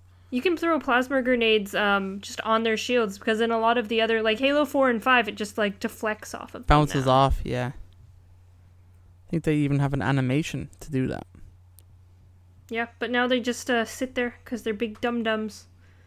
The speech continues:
Speaker 2: Also, what I did today, and I didn't know you could do it, like, they're super easy to kill on normal, as, as it would be, uh, as a super combine. So, like, when I got, like, the needle rifle, if you just shoot them in the back, like, three times,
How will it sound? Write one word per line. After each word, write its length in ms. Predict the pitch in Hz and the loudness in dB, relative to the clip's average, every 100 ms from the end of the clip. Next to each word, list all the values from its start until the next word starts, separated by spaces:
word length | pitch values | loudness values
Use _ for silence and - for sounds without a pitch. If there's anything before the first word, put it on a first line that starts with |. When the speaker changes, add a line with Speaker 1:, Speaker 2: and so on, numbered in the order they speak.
| - - - - - - - - - - - - - - - | -20 -20 -20 -20 -20 -20 -20 -20 -20 -20 -20 -20 -20 -20 -2
Speaker 2:
Also, 300 | 151 156 151 | 0 2 2
what 140 | 135 131 | 2 2
I 80 | |
did 180 | 131 131 | 2 0
today, 360 | - 127 127 120 | -2 -2 0 0
and 80 | 117 | -2
I 60 | |
didn't 220 | 127 143 | 0 0
know 120 | 127 143 | 0 0
you 140 | 123 | -2
could 140 | 113 | -6
do 160 | - 120 | -4 -4
it, 140 | 117 - - - - - | -4 -8 -20 -20 -20 -4
like, 180 | 127 131 - - | -2 -2 -6 -6
they're 160 | - 151 | 0 0
super 480 | - - 151 135 113 | 0 -4 -2 2 2
easy 280 | 127 135 127 | 2 -4 -4
to 80 | 127 | -4
kill 340 | - 131 123 | 0 0 2
on 160 | 113 120 | 0 -2
normal, 400 | 120 120 117 135 - | -4 -4 -6 -8 -8
as, 200 | 120 117 | -8 -8
as 220 | - 127 | -8 -8
it 60 | - | -6
would 160 | 117 - | -6 -4
be, 300 | 120 117 - | -6 -6 -6
uh, 300 | 117 110 107 | -4 -4 -4
as 200 | 123 123 | -4 -4
a 60 | |
super 320 | - 127 - | -6 -2 0
combine. 520 | - 143 139 143 143 143 - - | 0 -2 -2 -2 -4 -6 -16 -12
So, 100 | - | -4
like, 220 | 127 120 123 | -2 -2 -2
when 80 | |
I 80 | 117 | -2
got, 160 | 113 - | -2 -2
like, 140 | 123 | -2
the 80 | 120 | -2
needle 260 | 120 123 120 | -4 -2 0
rifle, 480 | 127 127 135 131 - - - - - - | 0 0 0 0 -2 -16 -20 -20 -20 -12
if 100 | 143 | -2
you 60 | 139 | 0
just 160 | 143 | 0
shoot 220 | - 151 | 2 2
them 120 | 143 139 | 4 0
in 60 | |
the 80 | 127 | 2
back, 400 | 117 120 135 - | 4 2 2 -4
like, 200 | - 117 | -6 -6
three 320 | - - 135 | -2 0 0
times, 440 | 123 123 123 127 | 0 -2 -2 -6